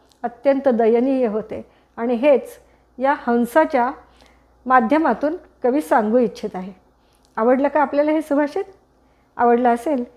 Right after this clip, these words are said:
तर नक्की लाईक, शेअर आणि सबस्क्राईब करा. भेटूया पुढच्या भागामध्ये अशाच एका छानशा सुभाषितासह. आपण वेळात वेळ काढून ही सुभाषित ऐकता, शिवाय अभिप्रायसुद्धा देता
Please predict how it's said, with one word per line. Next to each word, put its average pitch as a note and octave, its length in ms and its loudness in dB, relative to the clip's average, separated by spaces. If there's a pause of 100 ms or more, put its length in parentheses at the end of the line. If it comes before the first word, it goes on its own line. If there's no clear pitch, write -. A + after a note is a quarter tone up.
(200)
तर A3+ 120 -4
नक्की B3+ 440 -4 (300)
लाईक, C4+ 360 2 (180)
शेअर B3+ 340 0 (180)
आणि A3+ 140 -4
सबस्क्राईब A3 460 -6 (120)
करा. G3+ 140 -12 (960)
भेटूया B3+ 420 2 (420)
पुढच्या C4+ 280 0
भागामध्ये B3 600 0 (320)
अशाच D#4+ 380 0
एका C#4 300 -2 (440)
छानशा C#4 500 0
सुभाषितासह. A3+ 1000 -6 (480)
आपण B3+ 360 0 (440)
वेळात E4+ 320 4
वेळ E4+ 160 2
काढून D4 300 0
ही C#4 140 -2
सुभाषित C4 460 -4 (120)
ऐकता, B3+ 480 -2 (720)
शिवाय C#4+ 340 2 (320)
अभिप्रायसुद्धा B3 840 0
देता A#3+ 380 -2